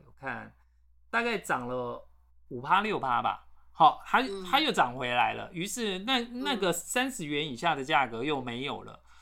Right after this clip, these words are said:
Speaker 1: 所以我认为重点还是在于，就是说，
Speaker 2: 嗯。
Speaker 1: 你可能手里面有钱，那你不晓得要买什么，
Speaker 2: 嗯。
Speaker 1: 那没关系，其实你就好好针对几档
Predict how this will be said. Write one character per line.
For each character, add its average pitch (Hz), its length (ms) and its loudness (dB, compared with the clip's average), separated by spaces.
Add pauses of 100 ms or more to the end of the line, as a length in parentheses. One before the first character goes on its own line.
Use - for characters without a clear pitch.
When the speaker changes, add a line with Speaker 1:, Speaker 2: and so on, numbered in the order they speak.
(160)
Speaker 1:
所 320 140 -2
以 349 60 4
我 247 180 2
认 277 220 0
为 180 240 2
重 254 260 -4
点 123 180 -4
还 127 220 -6
是 185 100 -10
在 185 220 -6
于， 127 80 -6
就 160 220 -6
是 156 80 -10
说， 156 300 -2
Speaker 2:
嗯。 151 100 -18 (640)
Speaker 1:
你 240 200 0
可 - 180 -2
能 123 140 -4
手 139 200 -6
里 147 100 -6
面 127 180 -6
有 95 160 -10
钱， - 320 -16 (260)
那 180 140 2
你 127 120 -4
不 170 120 -6
晓 147 200 -6
得 120 100 -8
要 123 160 -4
买 101 220 -10
什 - 120 -12
么， 107 120 -16
Speaker 2:
嗯。 - 80 -20
Speaker 1:
那 240 100 -4
没 180 220 -4
关 190 260 0
系， 185 240 -10
其 160 160 -14
实 156 160 -8
你 127 100 -8
就 151 160 -4
好 101 240 -10
好 143 200 0 (560)
针 233 260 -2
对 233 180 0
几 156 300 -12
档 127 320 -4